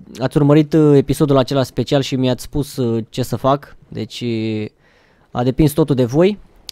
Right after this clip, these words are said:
și voi ați ales în număr foarte, foarte mare ca să încep, uh, noile episoade de aici, cu noul update, să nu mai fac cu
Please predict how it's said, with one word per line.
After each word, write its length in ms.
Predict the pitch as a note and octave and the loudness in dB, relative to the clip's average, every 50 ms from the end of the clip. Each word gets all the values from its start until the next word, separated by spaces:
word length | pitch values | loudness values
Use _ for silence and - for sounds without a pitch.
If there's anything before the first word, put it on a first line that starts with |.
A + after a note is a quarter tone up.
| _ _ _ | _ _ _
și 200 | - - - D3+ | -12 -6 -4 -2
voi 380 | D3 D3+ F3 G3 G3 G3+ F#3 - | 0 2 2 4 4 4 2 0
ați 200 | - D#3+ D#3+ - | -2 -4 0 0
ales 220 | D#3 D#3+ E3 D3 - | 2 2 2 0 0
în 100 | D#3 D3 | 0 0
număr 260 | D3 D3 C#3+ C#3 C3+ | 2 2 2 2 0
foarte, 380 | C3 - - F#3+ F#3+ F#3 - F3 | -2 -2 0 0 0 0 0 -2
foarte 260 | - D#3+ D3 C#3+ C3 | -2 -2 -2 0 0
mare 340 | C#3 D#3 D#3+ D3+ D3+ D3+ D3 | 0 2 2 4 2 2 0
ca 180 | - - D3+ | 0 -2 -2
să 180 | C#3+ - - C#3+ C#3 C3+ C3+ C3 B2+ C3 B2+ B2 | -2 -2 -2 0 0 2 2 2 2 0 0 0
încep, 360 | B2 A#2+ - - B2 G#2+ - | -2 -4 -2 -4 -6 -4 -4
uh, 520 | A#2 A2+ G#2+ G#2+ G#2+ G#2+ G#2+ G#2+ G#2 G2+ G#2+ | -6 -6 -4 -4 -4 -4 -4 -4 -6 -4 -2
noile 220 | A#2+ B2 B2 A#2+ | -2 0 0 0
episoade 680 | A#2 - - A2 - C#3 C3 A#2+ A2 A#2 A#2 A2+ A2+ - _ _ _ _ _ | -2 -2 -4 -8 -4 -4 -2 -2 -2 -2 -2 -2 -4 -6 _ _ _ _ _
de 120 | - A#2+ | -6 -4
aici, 360 | A#2 G#2 F#2+ - - - - - _ _ _ - - _ - _ - | -4 -4 -6 -8 -14 -16 -16 -20 _ _ _ -20 -20 _ -20 _ -8
cu 100 | - B2 | -4 -2
noul 220 | B2+ B2+ A#2+ A2+ | 0 2 2 0
update, 420 | A2+ A2+ G#2+ G2+ - D2 - - - | 0 -2 -4 -6 -12 -12 -12 -14 -16
să 180 | - - B2 | -10 -8 -6
nu 60 | A#2 | -4
mai 120 | A#2+ A#2+ A2+ | -2 -2 -2
fac 180 | - A#2+ A2 | -4 -6 -8
cu 520 | - A2+ A2 G#2 G#2+ G#2+ G#2 G2+ G2+ - | -6 -10 -8 -8 -6 -6 -6 -8 -8 -12